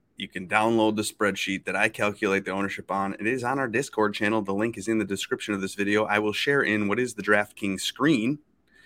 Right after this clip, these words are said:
for the Scottish Open pricing. At the tippity tip top, Scotty Scheffler. Now, is he the most owned name of the week? No. In fact, uh, that name belongs to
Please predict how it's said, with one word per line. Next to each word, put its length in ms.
for 680
the 360
Scottish 480
Open 240
pricing. 420
At 80
the 80
tippity 340
tip 300
top, 380
Scotty 460
Scheffler. 640
Now, 60
is 100
he 100
the 100
most 580
owned 420
name 400
of 60
the 80
week? 400
No. 340
In 80
fact, 560
uh, 400
that 220
name 300
belongs 580
to 420